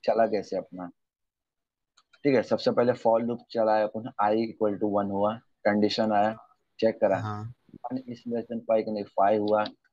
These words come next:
Speaker 1: अंदर आया loop के अंदर, उसको एक और loop मिला, जे, जे मिला वन है, j is,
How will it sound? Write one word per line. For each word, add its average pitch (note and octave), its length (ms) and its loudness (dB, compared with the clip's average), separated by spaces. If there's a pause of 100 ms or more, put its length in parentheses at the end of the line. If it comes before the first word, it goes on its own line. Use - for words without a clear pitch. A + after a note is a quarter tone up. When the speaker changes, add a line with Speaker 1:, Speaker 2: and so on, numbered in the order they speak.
(240)
Speaker 1:
अंदर G#2 280 0
आया A2 180 2
loop G#2 320 -4
के G#2+ 160 -2
अंदर, G#2+ 500 -4
उसको A2+ 260 -2
एक G2+ 160 0
और A2 140 4
loop A#2 220 -4
मिला, G#2 200 -4
जे, G#2+ 500 -2 (320)
जे A2+ 220 0
मिला A2 300 0
वन G2+ 200 -4
है, E2+ 180 -12 (200)
j A2+ 500 -2
is, C#3 220 -2